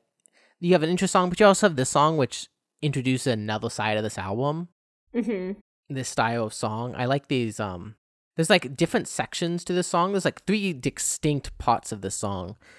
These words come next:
Speaker 1: but they kinda interweave together. Like, sometimes you get the piano and the drums or the horn playing these very, there's a stabbing section. So you get the piano playing these stabs doing non-stab areas, like, in the back.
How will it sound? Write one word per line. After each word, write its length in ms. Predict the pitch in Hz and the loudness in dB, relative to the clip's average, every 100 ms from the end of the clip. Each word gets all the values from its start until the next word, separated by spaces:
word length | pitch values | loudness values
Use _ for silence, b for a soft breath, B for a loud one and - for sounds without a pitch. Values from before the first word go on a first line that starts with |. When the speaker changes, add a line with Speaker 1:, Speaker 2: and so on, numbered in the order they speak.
| b - | b -4
Speaker 1:
but 80 | |
they 60 | 147 | -2
kinda 280 | 165 165 - | 2 2 2
interweave 460 | 127 151 135 135 143 | 0 -2 0 -2 -2
together. 640 | 110 95 98 123 139 165 _ _ _ _ - | -4 -4 -2 0 2 0 _ _ _ _ -6
Like, 240 | 120 - _ _ - | -6 -6 _ _ -4
sometimes 380 | 165 160 160 | 0 2 2
you 60 | 156 | 2
get 100 | 160 | 0
the 60 | - | 0
piano 380 | 147 139 139 | 0 2 4
and 80 | 131 | 2
the 60 | 120 | 0
drums 340 | 123 120 123 | -2 -2 -2
or 40 | 120 | -4
the 80 | |
horn 340 | - 113 113 127 | -2 -2 -2 -2
playing 360 | 131 120 117 | -2 -2 -2
these 360 | 107 113 98 - _ - | -6 -8 -8 -14 _ -4
very, 380 | 127 123 120 _ _ | -4 -2 -6 _ _
there's 140 | 147 131 | -2 -2
a 60 | |
stabbing 500 | - - 110 117 135 | -2 -2 0 0 0
section. 600 | 143 151 - 190 190 202 214 b b b b | 0 0 2 2 2 0 -8 b b b b
So 200 | - 151 | 2 4
you 200 | 131 131 | 4 2
get 140 | 160 | 2
the 80 | - | 0
piano 640 | - 147 143 135 120 - _ _ _ - | 0 2 4 4 2 0 _ _ _ -2
playing 320 | 151 139 120 | 0 2 0
these 220 | 110 101 | -4 -4
stabs 640 | - 135 131 127 110 107 - | -2 2 4 4 2 -4 -4
doing 500 | 135 123 110 98 90 - | 0 0 -2 -6 -10 -10
non-stab 1200 | 117 120 123 117 110 104 95 - - 120 107 101 - | -2 0 2 0 -2 -6 -10 -10 -2 0 0 -2 -2
areas, 480 | 113 110 92 92 98 | 0 0 -2 -6 -8
like, 120 | - | -12
in 120 | 120 | -10
the 80 | 98 | -8
back. 640 | 101 98 85 76 - | -6 -4 -4 -6 -14